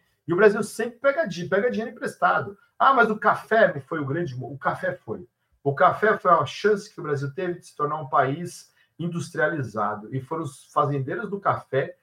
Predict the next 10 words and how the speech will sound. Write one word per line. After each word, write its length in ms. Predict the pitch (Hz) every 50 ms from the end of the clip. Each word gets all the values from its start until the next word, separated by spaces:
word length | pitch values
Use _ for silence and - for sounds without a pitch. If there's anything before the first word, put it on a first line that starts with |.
| _ _ _ _ _
que 160 | _ - 175
impediram 720 | 196 196 190 202 202 190 131 117 139 202 - 285 285 208
que 100 | - 233
o 40 | 220
Brasil 340 | 208 - 139 139 131 165 175
se 160 | 175 202 185
tornasse 400 | - 160 143 135 139 135 - 160
um 60 | 143
país 240 | - 131 127 120 123
industrializado. 800 | 127 127 - - - 131 127 127 117 101 98 90 87 85 85